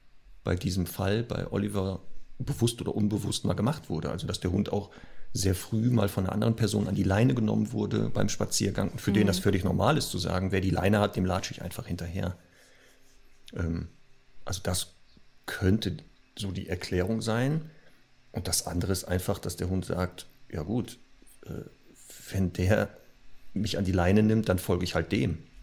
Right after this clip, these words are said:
Speaker 1: Also
Speaker 2: Mhm.
Speaker 1: da sieht er kein Problem drin. Spannend ist ja, wenn der wieder zurückkommt, der Hund zu seinem Halter,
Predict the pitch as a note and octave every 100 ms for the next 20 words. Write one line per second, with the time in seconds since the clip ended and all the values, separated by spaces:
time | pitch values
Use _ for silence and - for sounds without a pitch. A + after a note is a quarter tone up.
0 | - - - - A3 F3 F3 - - -
1 | - - - - E2+ F#2 F2+ - F2+ -
2 | G2 F#2 A#2 C3 F2 - - - - -
3 | - - - D#2+ F2+ - - A#2+ B2 A#2
4 | A2+ G#2+ A2 G#2+ G#2+ G#2+ G#2+ C#3+ F3 F2
5 | E2 - F#2 E2 - - D#2 E2 F2 D#2+